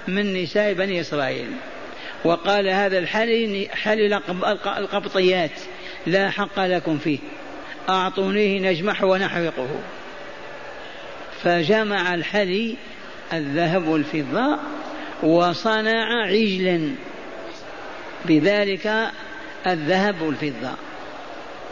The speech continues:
صنع عجلا وصار ينفخ فيه لأنه مجوف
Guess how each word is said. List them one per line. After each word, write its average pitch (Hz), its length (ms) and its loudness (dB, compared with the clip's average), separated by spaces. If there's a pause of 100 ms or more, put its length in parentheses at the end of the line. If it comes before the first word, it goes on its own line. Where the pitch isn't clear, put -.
(420)
صنع 175 580 2
عجلا 190 480 2 (680)
وصار 185 580 4
ينفخ 202 680 2
فيه 214 520 2 (800)
لأنه 180 300 2
مجوف 180 540 4